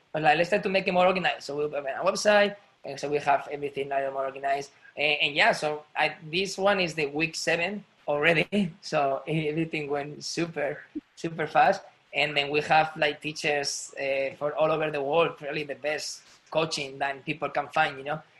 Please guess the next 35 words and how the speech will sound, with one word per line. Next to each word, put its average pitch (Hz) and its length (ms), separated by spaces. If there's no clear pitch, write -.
So 131 560
this 160 120
is, 190 100
a, 185 80
this 160 120
is 180 40
our 151 480
purpose, 165 320
you 143 60
know? 151 60
It's 165 80
not 196 100
like 160 140
a, 151 180
nah, 220 460
I 202 80
mean, 208 260
it's 202 120
not 220 100
like 185 100
a 180 40
superstar 175 800
comes 156 240
and, 156 140
take, 151 220
and 147 140
teach 147 200
class. 151 280
Yeah, 214 200
w-, 190 200
you 196 80
know, 202 80
like, 185 260
we 196 200
could 214 380